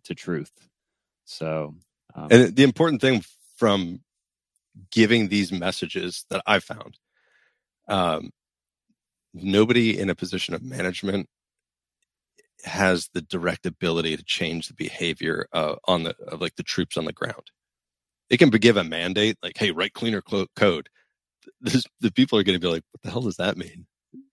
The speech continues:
Speaker 2: We already
Speaker 1: Yeah.
Speaker 2: write clean code." Whatever. They don't know what they're talking about. So they know that. And any good executive knows that.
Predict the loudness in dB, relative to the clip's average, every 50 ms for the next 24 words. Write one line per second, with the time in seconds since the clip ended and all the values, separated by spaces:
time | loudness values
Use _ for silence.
0 | _ -6 0 2 2 4 4 2 2 2 0 0 0 -4 -8 -8 -8 -8 -10 -10
1 | -10 -10 -12 _ _ _ _ _ _ _ _ _ _ _ _ _ -10 -6 -6 -4
2 | -4 -2 -2 -4 -6 -6 -4 -4 -2 -2 -2 -4 -6 -8 -8 -8 -6 -6 -6 -6
3 | -8 -12 -12 -12 -14 _ _ _ _ _ _ _ _ -20 _ _ _ _ _ _
4 | _ _ _ _ _ _ _ _ _ -4 2 6 6 8 6 6 2 -2 -6 _
5 | _ _ _ _ _ _ _ _ _ _ _ _ _ _ -20 -20 -6 2 4 4
6 | 4 4 0 -4 -6 -8 -10 -12 -14 -16 -16 _ _ _ _ _ -4 -4 -2 0
7 | 0 0 -2 -2 -4 _ -6 -4 -4 -4 -4 -8 -10 -8 -8 -8 -8 -10 -14 -14
8 | -12 -10 -10 -10 -10 -10 -12 -12 -12 -14